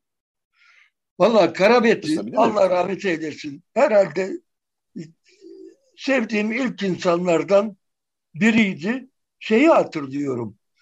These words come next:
Speaker 1: E, küçük çikolatalar içinden küçük, e, otomobil, e, resimleri çıkardı. Ve
Speaker 2: Hı hı.
Speaker 1: ta o zamandan mesela beşinci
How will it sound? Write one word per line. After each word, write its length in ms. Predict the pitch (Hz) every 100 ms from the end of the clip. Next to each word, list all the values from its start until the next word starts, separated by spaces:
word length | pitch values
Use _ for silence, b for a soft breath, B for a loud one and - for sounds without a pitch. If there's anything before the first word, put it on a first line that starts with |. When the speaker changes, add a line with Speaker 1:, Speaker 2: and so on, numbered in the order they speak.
| _ _ -
Speaker 1:
E, 220 | 196 196
küçük 380 | 220 311 269 -
çikolatalar 760 | 190 226 240 226 220 202 185
içinden 720 | 180 180 170 254 233 202 123 - _ _ _ _
küçük, 420 | 220 254 277 -
e, 280 | 226 196 196
otomobil, 640 | - 185 220 214 214 233 160 - _ _ _ _ -
e, 100 | 156 151 135 131 - 156
resimleri 640 | 180 175 170 160 151 127
çıkardı. 680 | - - 139 123 107 107 - _ _ _ _
Ve 80 | 196
Speaker 2:
Hı 40 |
hı. 40 | 180
Speaker 1:
ta 260 | 214 262
o 80 | 240
zamandan 520 | 214 196 196 190 202
mesela 640 | 190 165 165 170 185 190 143
beşinci 640 | 180 185 190 175 190 190